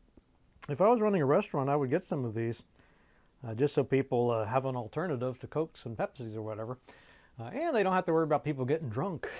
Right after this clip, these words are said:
<laughs> and causing a scene in the restaurant, right? Seems like a win-win to me.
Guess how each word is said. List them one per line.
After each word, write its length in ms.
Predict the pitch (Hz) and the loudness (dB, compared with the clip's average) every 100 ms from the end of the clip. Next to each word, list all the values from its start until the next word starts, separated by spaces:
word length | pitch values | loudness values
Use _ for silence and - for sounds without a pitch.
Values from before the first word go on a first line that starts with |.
| - | -14
<laughs> 180 | - - | -10 -4
and 100 | 180 | -2
causing 440 | - 233 - - - | 2 2 4 0 2
a 80 | 220 | 2
scene 380 | - 190 202 185 | 2 0 0 -2
in 100 | 170 | -2
the 120 | 156 | 0
restaurant, 640 | 220 359 - - 120 104 107 | 0 -2 -6 -6 -8 -8 -6
right? 260 | 135 220 - - - - _ - | -4 -4 -10 -20 -20 -20 _ -12
Seems 180 | 240 240 | -6 -4
like 160 | 196 | -2
a 60 | 139 | -2
win-win 460 | 175 202 202 254 | -2 -2 -2 0
to 60 | 127 | 0
me. 280 | 147 254 | 0 -2